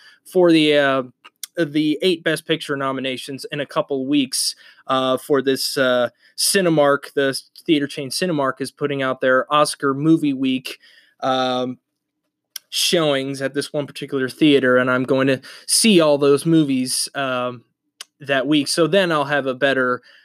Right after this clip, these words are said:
uh, understanding about the, uh,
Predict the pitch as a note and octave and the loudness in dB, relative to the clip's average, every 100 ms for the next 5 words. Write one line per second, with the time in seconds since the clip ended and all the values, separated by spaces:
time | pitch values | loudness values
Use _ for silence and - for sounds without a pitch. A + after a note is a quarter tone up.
0 | _ C3 B2 A#2+ C3 B2 - F#3+ F3+ D#3 | _ -4 -4 -4 -6 -6 -4 0 0 2
1 | C3+ B2+ B2+ - _ _ - - - C3+ | 0 -2 -6 -12 _ _ -20 -12 -6 0
2 | C#3 B2 B2 C3 B2+ B2 A#2+ | 0 0 -2 -2 0 0 0